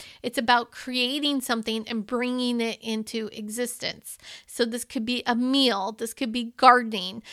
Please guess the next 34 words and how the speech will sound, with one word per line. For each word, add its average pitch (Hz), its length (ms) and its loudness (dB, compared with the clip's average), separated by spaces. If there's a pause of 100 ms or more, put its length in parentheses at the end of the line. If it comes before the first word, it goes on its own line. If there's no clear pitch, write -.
(200)
this 254 140 -4
could 269 240 -4
be 247 180 0
just 262 260 -2
an 247 120 0
experience 247 840 0
of 220 120 -8
playing 233 500 -2
with 226 160 -2
your 226 180 -4
children 220 720 0
or 214 200 -4
with 220 200 -4
your 233 140 0
pets. - 580 -4 (440)
So 269 200 0
what 247 460 2 (140)
is 311 240 -2
it? - 260 -8 (460)
And 262 160 0
you 359 80 -2
can 403 180 -6
start 339 360 -2
simple. - 440 -10 (560)
Just - 240 -6
start 262 420 -2
with 277 260 0 (160)
taking 311 380 -4
your 311 140 0
dog 262 520 2
to - 140 -6
the 247 140 -2
dog 240 500 0
park - 440 -10